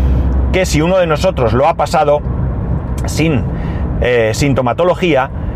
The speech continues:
eh, los demás lo habremos pasado. Nosotros, en vista de nuestro buen estado de salud, hemos seguido haciendo convivencia normal. Hemos bebido de los mismos vasos, hemos probado comida con las mismas eh, los mismos cubiertos,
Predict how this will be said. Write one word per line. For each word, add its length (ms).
eh, 420
los 180
demás 220
lo 80
habremos 260
pasado. 520
Nosotros, 640
en 180
vista 320
de 80
nuestro 520
buen 200
estado 220
de 80
salud, 300
hemos 240
seguido 540
haciendo 400
convivencia 480
normal. 380
Hemos 240
bebido 320
de 80
los 120
mismos 340
vasos, 560
hemos 300
probado 400
comida 360
con 140
las 100
mismas 380
eh, 180
los 100
mismos 280
cubiertos, 720